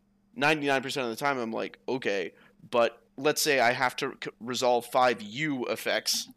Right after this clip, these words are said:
and, you know, that's my fourth one. I'm like, "Okay, great. Uh, I'll give Julian's creature plus one, plus three," but I've resolved that effect, and I'm now closer to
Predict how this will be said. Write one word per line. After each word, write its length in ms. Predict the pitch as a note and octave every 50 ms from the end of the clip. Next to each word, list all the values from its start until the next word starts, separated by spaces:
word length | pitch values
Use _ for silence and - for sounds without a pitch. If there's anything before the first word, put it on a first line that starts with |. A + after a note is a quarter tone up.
| _ _ _ _ _ - - - -
and, 360 | - B2 B2 A#2+ A2+ A2+ A2+ - -
you 120 | - B2 A#2+
know, 120 | A#2 A2+
that's 220 | A2 B2+ A#2+ -
my 120 | - A#2+ G#2+
fourth 280 | - - B2 A2 -
one. 280 | G3+ A3+ C#4 C#4 A3+ F3
I'm 160 | - - C3 B2+
like, 240 | B2 A2+ A2 -
"Okay, 220 | - F3 - C#3 G#2+
great. 420 | - - C#3+ E3+ F#3 D#3 C3 B2 - _ _ _ _ - -
Uh, 200 | A#2+ A#2 A2+ -
I'll 120 | - C3 C3+
give 320 | C3 C3+ C3+ B2+ A2+ G#2+ - _ _ _ - - A#2+ _ _ _ _ - B2+
Julian's 480 | A#2+ D3+ D#3 E3 D#3+ D3 C3+ B2 -
creature 280 | - D3+ D3 C#3+ C#3+ B2
plus 200 | - B2 A#2 -
one, 140 | C3 B2 A2+
plus 140 | A2+ G#2+ -
three," 340 | - E3+ F3+ D#3+ C3 A#2 - - _ -
but 100 | - C3
I've 140 | B2 G#2 A#2
resolved 380 | A#2+ A2+ B2+ B2+ C3 B2 -
that 160 | B2 B2 A2+
effect, 320 | A2+ - - A#2+ A2+ - - -
and 80 | A#2+ A#2
I'm 80 | A2
now 140 | G#2+ G#2 G2+
closer 640 | - - - - - B2+ B2+ B2 A#2 - B2+ A2+
to 460 | G#2+ - - - A2 G#2+ G#2+ G#2 F#2